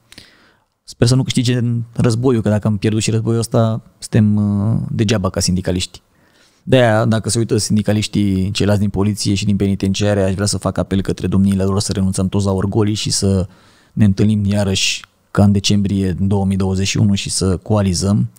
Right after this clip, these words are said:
Dezideratul meu este ca în următorii ani să unim toată mișcarea sindicală din România, pentru că ce e unit e ușor de, e greu de condus, de, de suprimat. Și dacă suntem uniți, atunci putem să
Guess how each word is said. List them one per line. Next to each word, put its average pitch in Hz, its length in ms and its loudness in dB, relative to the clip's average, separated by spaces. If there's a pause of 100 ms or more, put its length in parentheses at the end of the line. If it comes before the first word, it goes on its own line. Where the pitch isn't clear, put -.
(640)
Dezideratul 123 540 2
meu 117 200 0
este 110 280 0
ca 107 260 0
în 104 120 2
următorii 104 460 0
ani 104 140 0
să - 140 -2
unim 107 380 0
toată 120 240 0
mișcarea 104 340 0
sindicală 101 400 0
din 101 120 0
România, 98 600 0 (680)
pentru 98 260 2
că 101 140 0
ce 110 220 0
e 104 280 2
unit 104 520 -2 (760)
e 110 100 2
ușor 104 320 2
de, 98 120 2
e 101 220 0
greu 113 200 0
de 110 100 -2
condus, 104 460 0
de, 98 800 0 (120)
de 95 100 -2
suprimat. 95 600 0 (1400)
Și - 140 -2
dacă 101 200 4
suntem 110 300 2
uniți, 107 320 0
atunci 104 320 -2
putem - 340 0
să 98 540 0